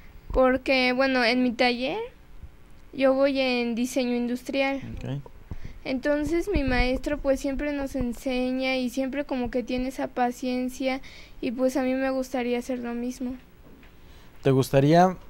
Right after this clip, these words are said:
Speaker 2: te gustaría estudiar ar-, arquitectura? Pero también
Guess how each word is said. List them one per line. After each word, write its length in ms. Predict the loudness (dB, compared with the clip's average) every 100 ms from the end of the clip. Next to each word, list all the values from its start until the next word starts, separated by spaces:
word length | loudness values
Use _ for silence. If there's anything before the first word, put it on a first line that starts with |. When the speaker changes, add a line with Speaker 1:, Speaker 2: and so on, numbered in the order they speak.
| 0
Speaker 2:
te 100 | 2
gustaría 420 | 2 2 6 6
estudiar 480 | 6 4 8 8 6
ar-, 140 | -2 -6 -6
arquitectura? 760 | -4 -2 -2 0 2 4 2 -2 -14 -18 -18 -18 -18 -18 8
Pero 300 | 12 12 12
también 440 | 8 6 4 0